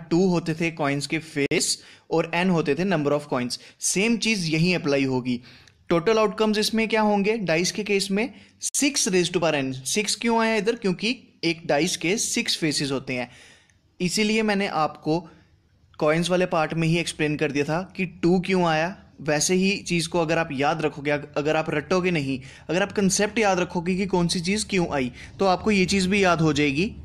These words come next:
कि डाइस के केस में सिक्स raise to power n total number of outcomes क्यों है, क्योंकि डाइस के छः फेसेस होते हैं और n तो obviously number of dice होंगे जितने भी हम उछालेंगे,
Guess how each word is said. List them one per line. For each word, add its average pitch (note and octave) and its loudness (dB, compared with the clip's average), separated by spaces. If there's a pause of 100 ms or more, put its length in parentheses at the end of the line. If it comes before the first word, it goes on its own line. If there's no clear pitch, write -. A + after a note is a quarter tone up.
(260)
कि A3 0
डाइस F3 2
के A3+ 0
केस D3+ -2
में D3 -2 (260)
सिक्स A3 -2
raise E3 2
to D#3+ 0
power D#3 0 (100)
n E3 0 (240)
total D3+ 0
number D3 -2
of D#3 0
outcomes D#3 -2
क्यों D#3 0
है, B2 -2 (280)
क्योंकि D#3+ 0 (200)
डाइस D3 0
के A#3+ -2
छः D#3 0
फेसेस F3 -2
होते F#3 0
हैं A3+ -2 (180)
और E3 0
n F3 2
तो G3 0
obviously D#3 0 (120)
number D3 0
of D#3+ -2
dice C#3+ 0
होंगे D3 -2
जितने D3 -4
भी D3 0
हम F#3 -2
उछालेंगे, B2+ -2